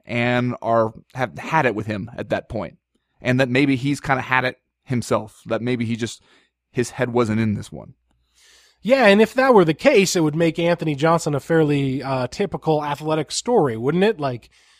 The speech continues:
Speaker 2: uh, in all sports, I feel like there are, you know, lots of examples of people where you can be like, "Oh, this person had all the tools."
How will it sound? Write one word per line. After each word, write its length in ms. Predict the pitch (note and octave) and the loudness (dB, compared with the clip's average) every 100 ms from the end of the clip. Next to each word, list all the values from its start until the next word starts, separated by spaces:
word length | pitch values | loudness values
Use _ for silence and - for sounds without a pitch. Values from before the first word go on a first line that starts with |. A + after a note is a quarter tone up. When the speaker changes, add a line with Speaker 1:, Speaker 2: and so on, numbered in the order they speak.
| _ _ _ | _ _ _
Speaker 2:
uh, 400 | C#3 C3+ A#2 A2+ - - - - - | 0 0 0 -8 -14 -18 -20 -20 -20
in 240 | - G#3 F#3 | -10 -2 0
all 300 | D#3+ G3+ A3+ | 4 4 4
sports, 720 | - - E3 D3 D3+ - - _ | 0 0 4 4 0 -10 -14 _
I 100 | D#3 | -14
feel 240 | C#3 E3+ D#3 | -4 0 2
like 180 | D3 | 0
there 440 | C#3 C#3 C#3+ C#3+ C#3 | -2 -2 0 0 0
are, 480 | C#3 C#3 C3+ C3 C3 _ _ _ _ _ _ _ _ _ _ | 2 2 0 -2 -8 _ _ _ _ _ _ _ _ _ _
you 220 | F3 D#3+ | -12 -6
know, 140 | D3 C#3 | -2 -2
lots 320 | C#3+ D3+ - | -2 -2 -4
of 80 | D3+ | -6
examples 460 | D3 E3+ F3+ D#3 | -2 -2 0 -2
of 100 | C3+ | -4
people 240 | D#3 C#3+ D3 | -4 -2 0
where 120 | C#3+ | 0
you 120 | C#3+ | 0
can 80 | D3 | -2
be 100 | C#3+ | -2
like, 180 | C3+ B2+ | -2 -2
"Oh, 180 | E3+ C#3+ | -2 -2
this 320 | B2 E3 - | -4 -6 -6
person 540 | - D#3+ - D3+ C#3 - | -6 -6 -4 -6 -6 -6
had 240 | D#3 D#3 | -2 0
all 200 | D3 D3+ | 2 0
the 100 | D3 | -2
tools." 600 | C#3+ A3 F#3+ A2+ F#2+ - | -4 -2 0 -2 -8 -16